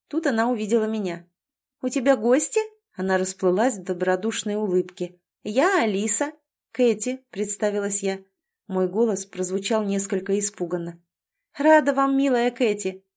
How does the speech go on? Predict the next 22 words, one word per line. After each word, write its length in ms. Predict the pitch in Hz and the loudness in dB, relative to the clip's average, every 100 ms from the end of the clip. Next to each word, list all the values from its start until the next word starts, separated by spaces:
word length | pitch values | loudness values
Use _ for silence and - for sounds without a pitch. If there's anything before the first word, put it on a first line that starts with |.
| _ _ | _ _
Алиса 460 | - 185 220 - 185 | -2 0 2 2 0
оказалась 500 | 180 196 208 208 202 | -2 -2 0 0 -2
крайне 380 | 208 202 196 | -2 -2 -2
дружелюбной. 800 | 190 202 196 226 190 170 170 170 _ _ _ _ | -2 -4 -2 0 0 -2 -6 -10 _ _ _ _
«Не 120 | 269 | 0
согласитесь 760 | 285 277 269 277 415 415 330 - | 2 2 2 2 0 0 0 0
ли 100 | 320 | 0
позавтракать 720 | 330 349 247 190 190 196 196 | 2 2 2 2 -2 -4 -2
с 80 | 202 | -2
нами? 420 | 202 185 190 196 _ _ | 0 -2 -4 -8 _ _
В 80 | - | -6
столовой 500 | - 202 208 330 311 | 0 2 2 4 4
уже 240 | 226 202 | 2 0
накрыт 460 | 277 302 - 226 302 | 2 0 0 -2 0
стол». 440 | - 208 202 208 - _ _ _ _ - | 0 0 -4 -6 -12 _ _ _ _ -10
Я 260 | 180 196 | -4 -2
отрицательно 720 | 196 190 190 214 196 196 190 | -2 -2 -2 0 0 -2 -4
покачала 500 | 185 185 190 196 185 | -4 -4 -4 -2 0
головой, 560 | 175 175 170 190 240 - _ | 0 0 0 -2 -2 -6 _
страшась 680 | - - 196 190 208 233 - | -8 -4 -4 -2 -2 -2 -2
многолюдного 680 | 214 202 196 185 180 190 185 | -6 -2 0 0 0 -2 -2
общества. 580 | 170 170 180 - 180 | -2 -4 -8 -8 -12